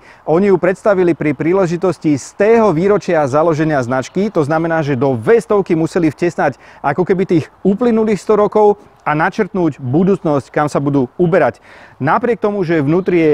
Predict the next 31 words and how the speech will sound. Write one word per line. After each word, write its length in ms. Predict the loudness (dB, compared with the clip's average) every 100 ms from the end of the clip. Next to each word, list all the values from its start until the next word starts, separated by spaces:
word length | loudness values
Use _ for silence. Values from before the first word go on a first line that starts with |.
| 2
naozaj 400 | 0 0 2 0
vysoko 480 | 0 0 0 2
moderná 400 | 0 0 0 0
elektronika, 640 | -2 -2 -2 -2 0 0 0
tak 240 | -2 -4
ten 160 | 0 0
dizajn 400 | 2 2 0 0
je 80 | -2
taký, 240 | -2 -2
by 80 | -2
som 160 | -2
nazval, 400 | -2 0 0 0
že 160 | 2 2
veľmi 320 | 2 2 0
ako 160 | -2 -4
keby 240 | -4 -2
konzervatívny 720 | 0 2 2 2 2 0 -2
alebo 320 | 0 0 -2 0
tradičný, 560 | 0 0 -4 -6 -6 -8 -18 -20 -20 _
taký 300 | -4 -2 -2
veľmi 320 | 0 2 2 0
typický 400 | -4 -6 -6 -4
Moto 240 | -2 0 0
Guzzi, 400 | 0 -2 -2 -6 -10 -20 _
a 160 | -8
to 160 | -4 -4
práve 320 | -2 0 0
preto, 320 | 0 0 0
lebo 240 | 0 0 0
museli, 480 | -2 0 2 2 0
museli 320 | -2 -2 -2